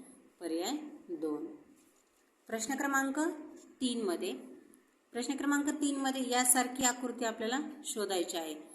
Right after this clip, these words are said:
तर यासारखी आकृती आपल्याला दोन वर्तुळ सेम पुढं समोरासमोर आणि इथं दोन वर्तुळ समोरासमोर दिलेलं आहे. तर अशी आकृती आपल्याला एक मध्ये तर नाही, दोन मध्ये नाही, तीन आणि चार मध्ये कंपॅरिझन करायचं.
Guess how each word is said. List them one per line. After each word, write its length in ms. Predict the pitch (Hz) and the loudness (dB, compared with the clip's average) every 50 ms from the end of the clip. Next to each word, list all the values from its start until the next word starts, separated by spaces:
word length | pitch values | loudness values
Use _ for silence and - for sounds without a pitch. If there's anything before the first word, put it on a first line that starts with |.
| - - - - - - | -20 -20 -20 -12 -8 -4
तर 80 | 226 | 0
यासारखी 520 | 233 247 254 269 262 - 294 294 277 294 294 | 2 4 6 6 6 6 6 4 4 4 2
आकृती 340 | 277 285 - 269 262 - 254 | 2 2 0 -2 0 2 0
आपल्याला 320 | 247 254 247 247 247 254 247 - - - 202 190 | 0 2 0 0 0 -2 -2 -6 -10 -14 -6 0
दोन 220 | - 233 240 247 240 | 2 4 4 4 4
वर्तुळ 360 | 240 233 226 233 233 240 233 | 2 0 0 -2 -2 0 4
सेम 360 | 226 - - 247 240 240 247 | 4 6 6 4 2 0 -2
पुढं 380 | 240 - - 247 233 220 220 233 220 220 226 - - - - _ - | -4 -4 -4 -4 -2 -2 -2 -2 -4 -8 -14 -16 -18 -20 -20 _ -2
समोरासमोर 680 | - - 240 233 233 226 226 226 233 240 226 214 196 185 | 0 0 2 2 4 4 4 6 4 4 4 4 2 4
आणि 180 | 185 180 190 196 | 4 4 4 4
इथं 220 | 202 - 214 196 | 2 0 0 -2
दोन 200 | 202 208 208 208 | 0 0 2 4
वर्तुळ 360 | 202 202 196 196 - 202 202 | 4 2 2 2 0 0 0
समोरासमोर 720 | 196 - 202 190 185 185 185 185 185 190 190 185 196 226 277 - - - - - - - - _ - | 0 0 0 0 2 2 2 2 2 2 0 2 2 0 0 -2 -6 -12 -16 -18 -20 -20 -20 _ 0
दिलेलं 340 | 185 202 190 185 175 170 | 4 4 6 6 6 4
आहे. 120 | 160 160 170 185 - - - - - - - | 2 0 -2 -6 -10 -14 -16 -20 -16 -8 0
तर 80 | 220 | 2
अशी 280 | 220 220 220 214 - 254 | 4 4 4 4 2 2
आकृती 360 | 233 226 240 240 233 226 240 | 2 0 0 -2 -2 0 0
आपल्याला 320 | 233 226 233 220 220 220 226 | -2 0 0 0 0 2 2
एक 260 | 208 202 202 208 226 | 2 2 2 2 0
मध्ये 220 | 214 214 208 214 208 - | 0 0 0 0 -2 -2
तर 120 | 214 208 | -4 -2
नाही, 300 | 208 208 202 202 208 214 | -2 0 0 0 -2 -2
दोन 200 | 208 190 190 190 | -2 -2 0 0
मध्ये 280 | 196 196 190 190 196 196 | 0 -2 -2 -2 -2 -2
नाही, 280 | 196 190 190 190 196 202 - - - - - - _ _ | -2 -2 -2 -4 -6 -8 -10 -14 -18 -20 -20 -20 _ _
तीन 160 | 269 269 269 | -2 0 2
आणि 240 | 262 247 233 233 233 | 2 2 2 0 -2
चार 240 | 226 - 220 202 196 | -2 0 0 2 2
मध्ये 260 | 190 190 185 185 233 277 262 - - - | 2 2 0 0 -2 -4 -6 -8 -8 -4
कंपॅरिझन 580 | 226 208 202 202 196 180 175 165 - 175 160 160 | -4 -2 -2 0 0 0 0 0 0 -2 -4 -4
करायचं. 340 | 160 160 156 151 151 151 - | -4 -4 -4 -4 -6 -8 -10